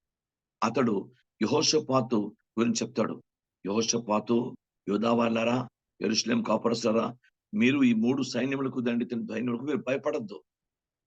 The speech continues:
మీరు, దేవుడే మీ పక్షమున రేపు, రేపు యుద్ధమాడతాడు. కనుక మీరు ప్రభువును స్తుతించేటకు మీ యొక్క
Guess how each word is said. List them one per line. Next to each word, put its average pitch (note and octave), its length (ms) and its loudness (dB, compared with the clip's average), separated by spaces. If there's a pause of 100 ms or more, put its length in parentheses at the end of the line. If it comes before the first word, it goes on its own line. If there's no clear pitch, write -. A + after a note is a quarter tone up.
(480)
మీరు, A#2 400 0
దేవుడే F3 400 0
మీ F3+ 140 -2
పక్షమున C3 580 -4 (280)
రేపు, A2+ 220 -4 (420)
రేపు A2+ 200 -2
యుద్ధమాడతాడు. G2+ 600 -6 (560)
కనుక B2+ 200 -6
మీరు C#3 340 -4 (280)
ప్రభువును C3+ 320 0
స్తుతించేటకు D#3 960 -4 (260)
మీ A2+ 100 0
యొక్క A#2+ 360 -2